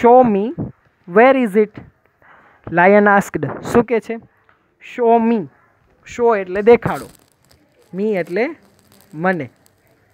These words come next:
ચલો, હવે સિંહ કહે છે, "મને દેખાડો." શું કહે છે સિંહ? "મને તમે ઈ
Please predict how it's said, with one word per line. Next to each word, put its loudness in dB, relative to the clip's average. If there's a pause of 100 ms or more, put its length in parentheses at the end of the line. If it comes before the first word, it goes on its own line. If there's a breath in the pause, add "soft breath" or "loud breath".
(100)
ચલો, -6
હવે -2
સિંહ -6
કહે -2
છે, -12 (200)
"મને -6 (380)
દેખાડો." 0 (800)
શું -8
કહે 0
છે -4
સિંહ? -2 (220)
"મને 0
તમે 0
ઈ -2